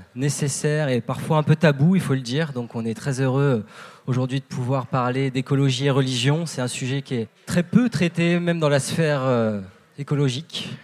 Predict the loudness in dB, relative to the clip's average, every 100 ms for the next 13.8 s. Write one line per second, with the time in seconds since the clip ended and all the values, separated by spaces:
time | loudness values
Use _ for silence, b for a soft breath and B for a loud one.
0 | -8 -4 0 0 2 0 2 4 6 6
1 | 2 -2 -2 -4 -2 -2 0 2 2 -2
2 | -6 _ B B B B B B _ _
3 | -2 0 2 4 4 2 -2 -4 -2 -2
4 | -2 -2 -2 0 0 0 0 0 0 -2
5 | -6 _ _ -16 -8 -4 -4 -4 -2 0
6 | 0 0 -2 -2 2 0 2 0 0 -2
7 | -6 -6 -6 -6 -4 -4 -4 -4 -6 -8
8 | -4 -4 -4 -8 -6 -6 -6 -4 -4 -6
9 | -8 -8 -4 -4 -2 -4 -6 -8 -8 B
10 | B B -12 -8 -4 -4 -4 -6 -4 -4
11 | -4 -6 -8 -12 -16 _ _ B B B
12 | B B B B B B B _ -2 0
13 | 0 -2 0 2 4 2 0 -4